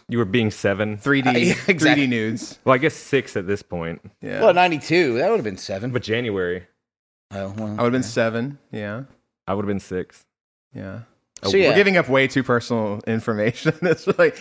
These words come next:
Speaker 2: and my social security <laughs> number is, yeah.
Speaker 1: Three.
Speaker 2: Is, yeah, is yes. That is my social security number. Uh, I, too, had never, uh, seen or heard of this fucking <laughs> movie.
Speaker 1: Y'all did not have nerdy enough dads.
Speaker 2: That's very true.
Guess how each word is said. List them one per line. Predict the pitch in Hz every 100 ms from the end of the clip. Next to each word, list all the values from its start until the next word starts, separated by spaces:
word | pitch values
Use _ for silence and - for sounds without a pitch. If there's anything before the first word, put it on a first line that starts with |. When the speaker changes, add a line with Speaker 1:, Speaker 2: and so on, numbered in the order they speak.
| -
Speaker 2:
and | 160
my | 175 165
social | 196 185 -
security | 165 147 160 190
<laughs> | 175
number | 147 180 175 - 180 165
is, | 143 127 - -
yeah. | 123 113 104
Speaker 1:
Three. | 104 82 - - 175 _ - 131
Speaker 2:
Is, | 131 -
yeah, | 160 - - - -
is | 123 110
yes. | 113 85 - -
That | 107 95
is | 90
my | -
social | - -
security | - - -
number. | - 52 98 147
Uh, | 170 -
I, | 208
too, | - 190 185
had | 143
never, | 135 135 127 127 120 - _ _ _ -
uh, | 113 113
seen | - - - 151 180 196 214 -
or | 147 151
heard | - 170 175 135
of | 123 113
this | - 120
fucking | 175 226 285 226
<laughs> | 214
movie. | 233 185 156
Speaker 1:
Y'all | 120 151
did | 139 110
not | 113 117
have | 107
nerdy | 107 104 101
enough | 95 87 -
dads. | 90 82 80 85 - _ _ -
Speaker 2:
That's | 147 185 123
very | 127 120 101
true. | 98 85 82